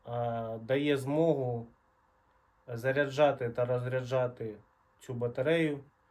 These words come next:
більше трьох тисяч циклів. І тоді ці,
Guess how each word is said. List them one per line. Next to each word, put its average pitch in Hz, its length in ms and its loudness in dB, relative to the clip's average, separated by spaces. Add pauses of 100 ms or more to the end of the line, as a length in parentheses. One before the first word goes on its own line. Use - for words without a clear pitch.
(460)
більше 131 400 -4
трьох 156 360 2
тисяч 131 460 -12
циклів. 101 560 -12 (760)
І 127 80 -12
тоді 156 540 -4 (400)
ці, - 160 -6